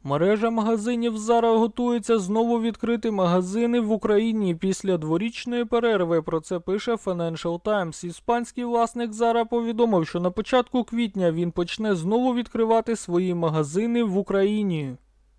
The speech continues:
Компанія планує знову відкрити п'ятдесят своїх магазинів в Україні, повідомила компанія Financial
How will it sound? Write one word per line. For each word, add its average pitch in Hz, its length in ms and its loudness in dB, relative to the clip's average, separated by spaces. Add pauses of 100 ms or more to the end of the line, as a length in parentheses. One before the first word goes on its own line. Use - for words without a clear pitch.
(1000)
Компанія 196 680 0
планує 208 500 2
знову 214 360 0
відкрити 214 500 -2
п'ятдесят 196 640 0
своїх 196 420 -2
магазинів 185 640 0
в 214 40 -2
Україні, 202 560 0
повідомила 175 680 0
компанія 208 640 0
Financial 175 640 -2